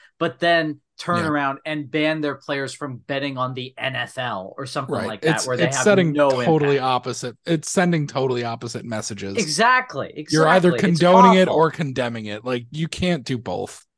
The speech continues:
Speaker 1: It's awful. And this is, you know, the best
Speaker 2: Hi,
Speaker 1: sport, the
Speaker 2: Zane.
Speaker 1: worst league, the, the, the league not telling Ann Lauer before his purchase that they were gonna lose a first round pick in the next three years. Like, come on.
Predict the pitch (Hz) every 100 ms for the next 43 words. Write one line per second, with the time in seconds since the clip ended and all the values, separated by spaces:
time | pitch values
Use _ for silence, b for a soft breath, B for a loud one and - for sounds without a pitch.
0 | - 233 247 - - _ 160 196 233 -
1 | - 98 _ _ _ _ _ _ _ _
2 | _ _ _ _ _ _ _ 135 147 151
3 | 160 165 160 139 117 113 143 185 175 147
4 | 143 147 143 143 147 - 139 143 143 123
5 | 117 147 131 147 135 127 131 139 165 151
6 | 147 147 156 143 139 139 135 127 135 135
7 | 123 135 135 127 120 139 131 123 104 _
8 | _ _ _ 131 127 139 131 131 104 123
9 | 127 123 127 120 120 120 120 135 107 -
10 | 120 120 120 117 - 113 120 117 117 117
11 | 113 - _ _ _ _ - 110 107 101
12 | _ _ _ _ _ _ _ _ _ 160
13 | 151 87 82